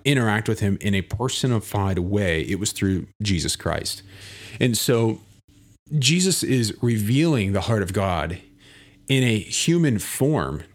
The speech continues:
to us in a way that we can completely understand. And God, being the creator of all things, of course, is then the creator of truth, and he holds truth. So truth, uh, stops with him.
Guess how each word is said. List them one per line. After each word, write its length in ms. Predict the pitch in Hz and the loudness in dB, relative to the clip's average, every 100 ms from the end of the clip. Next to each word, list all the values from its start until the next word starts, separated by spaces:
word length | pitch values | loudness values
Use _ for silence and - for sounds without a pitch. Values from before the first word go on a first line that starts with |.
| - | -10
to 320 | - - 165 | -4 0 2
us 240 | 95 76 - | 2 0 -2
in 140 | 117 | 0
a 40 | 110 | 2
way 160 | 127 | 2
that 140 | 123 104 | 2 0
we 80 | |
can 280 | 123 120 104 - - | 0 0 0 -6 -6
completely 560 | - 113 - 165 143 110 | -2 -2 0 0 2 0
understand. 580 | 90 - 87 82 - - _ _ - - - - - - _ | 2 0 0 -4 -10 -16 _ _ -20 -20 -20 -20 -20 -20 _
And 400 | 113 110 110 107 - 135 | 2 4 2 0 -2 -2
God, 460 | 127 156 185 165 - _ - 135 | 0 0 0 -2 -8 _ -8 -2
being 460 | 120 120 117 110 - | 0 2 2 0 -2
the 80 | |
creator 280 | 110 - 185 | -2 0 2
of 60 | 117 | 2
all 140 | 90 | 0
things, 320 | 90 90 90 | 0 0 0
of 140 | 92 - | -4 -2
course, 200 | 120 107 | 0 0
is 120 | 104 | 0
then 120 | 110 | 0
the 60 | 104 | 0
creator 340 | - 104 98 | 0 0 0
of 180 | - 95 | -2 -2
truth, 240 | - 113 | 0 0
and 100 | 90 | 2
he 100 | 113 | 2
holds 340 | 113 143 175 - | 2 2 2 0
truth. 260 | - - | -4 -4
So 180 | - 107 | -4 -2
truth, 420 | 95 - 135 - - - | 0 2 0 -2 -6 -2
uh, 240 | 110 98 | 0 0
stops 380 | - - 110 - | -2 0 0 0
with 120 | 95 | 0
him. 320 | 107 85 - | 0 0 -4